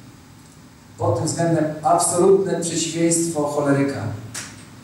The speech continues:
Ostrożnie, ostrożnie. Jest myślicielem. Do każdego zagadnienia podchodzi w sposób analityczny. Rozrysowuje sobie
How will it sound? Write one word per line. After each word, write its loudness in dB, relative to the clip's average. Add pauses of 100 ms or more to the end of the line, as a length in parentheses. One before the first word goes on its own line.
(340)
Ostrożnie, 0 (840)
ostrożnie. -2 (1900)
Jest -6
myślicielem. 0 (1120)
Do -6
każdego -2 (220)
zagadnienia -4
podchodzi -4
w 0
sposób -2
analityczny. -4 (720)
Rozrysowuje -4
sobie -2